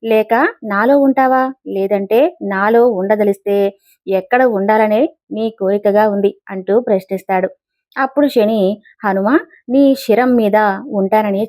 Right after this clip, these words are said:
చెబుతాడు." సరేనని శిరస్సు మీద ఆ శనీశ్వరుణ్ణి చేర్చుకుంటాడు మారుతి.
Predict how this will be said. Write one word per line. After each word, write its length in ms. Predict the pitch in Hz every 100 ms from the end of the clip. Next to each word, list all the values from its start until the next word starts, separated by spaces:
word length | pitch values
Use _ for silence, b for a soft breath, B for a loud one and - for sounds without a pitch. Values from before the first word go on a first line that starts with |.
| 190
చెబుతాడు." 360 | 185 190 190 185 _ _ _ -
సరేనని 600 | 262 254 320 285 226 240 247
శిరస్సు 360 | 254 240 247 285
మీద 440 | 262 220 202 208 226 _ _
ఆ 180 | 240 233
శనీశ్వరుణ్ణి 800 | 240 196 190 233 - 220 202 196 226
చేర్చుకుంటాడు 640 | 185 185 - 185 190 185 202
మారుతి. 480 | 214 190 185 185